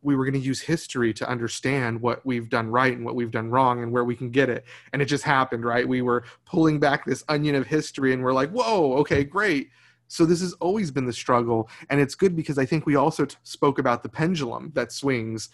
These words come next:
with the system, right? It goes back and forth. In one of our episodes, we actually spoke about a pendulum. It might have been, um, some of our other co-, back content, but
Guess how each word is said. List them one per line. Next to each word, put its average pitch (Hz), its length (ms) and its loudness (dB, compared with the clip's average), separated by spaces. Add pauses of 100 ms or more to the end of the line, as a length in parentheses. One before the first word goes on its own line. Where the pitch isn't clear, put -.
(140)
with 135 140 -8
the 123 80 -6
system, 139 540 -2
right? 135 220 2
It 135 100 2
goes 135 200 0
back 139 500 0
and 135 160 -16
forth. 139 380 2 (320)
In 127 120 -4
one 143 140 2
of 147 80 2
our 139 100 6
episodes, 139 420 0
we 120 120 2
actually 123 300 0
spoke - 400 -2
about 120 260 0
a 113 40 -2
pendulum. 117 500 -4
It 120 100 -2
might 143 220 4
have 135 80 0
been, 123 240 0 (320)
um, 107 420 0 (160)
some 127 220 -4
of 113 100 -2
our 110 220 2
other 143 180 4
co-, 120 220 -4
back 131 340 0
content, 113 500 -6
but 120 160 -2